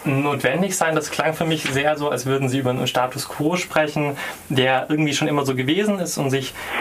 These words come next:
ähm, so weiter ja, darum so weiter bestehen, bestehen dürfe.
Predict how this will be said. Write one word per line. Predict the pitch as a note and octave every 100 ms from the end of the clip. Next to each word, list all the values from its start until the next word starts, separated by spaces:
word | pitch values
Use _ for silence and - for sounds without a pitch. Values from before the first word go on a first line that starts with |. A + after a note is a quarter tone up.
| -
ähm, | C3 B2+ C#3
so | C3 C3
weiter | C#3 D3 C#3 C3 C3+ - G#2 - - - - - D3+
ja, | D#3+ D#3+ D#3
darum | D#3 D3+ D#3
so | C#3+
weiter | C#3 D3+ D#3
bestehen, | C#3 - F3 F3+ F#3+ D#3+ D3+
bestehen | - - D#3+ D#3 C#3
dürfe. | F3 A3+ - F#3